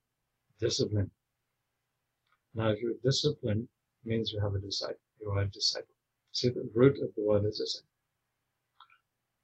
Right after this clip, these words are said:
My mind is a disciple of the alignment. I, I think like my Buddha thinks.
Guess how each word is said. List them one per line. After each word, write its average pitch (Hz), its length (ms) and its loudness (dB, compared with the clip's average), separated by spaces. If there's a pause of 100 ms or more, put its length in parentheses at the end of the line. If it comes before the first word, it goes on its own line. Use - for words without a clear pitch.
(160)
My 107 200 0
mind 101 420 0
is 104 140 -6
a 98 120 -6
disciple - 540 -4 (540)
of 98 160 -12
the 101 80 -14
alignment. 110 480 0 (320)
I, 113 100 -6 (160)
I 113 40 -2
think 120 320 -4
like 104 180 -4
my 101 140 -6 (100)
Buddha - 180 -20
thinks. - 440 -20